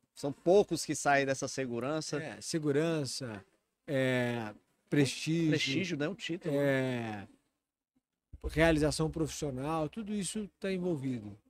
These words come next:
Speaker 1: E como
Speaker 2: Mas
Speaker 1: foi ali no momento da decisão?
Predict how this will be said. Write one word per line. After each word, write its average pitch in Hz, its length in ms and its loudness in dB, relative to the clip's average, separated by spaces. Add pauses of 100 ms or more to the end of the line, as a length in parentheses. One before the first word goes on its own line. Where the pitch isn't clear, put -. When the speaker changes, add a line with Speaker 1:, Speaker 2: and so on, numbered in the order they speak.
(140)
Speaker 1:
E - 60 -18
como 196 140 0
Speaker 2:
Mas 233 100 -2
Speaker 1:
foi 196 160 10
ali 156 160 8
no 151 80 2
momento 135 500 0
da 127 200 4
decisão? 120 600 -2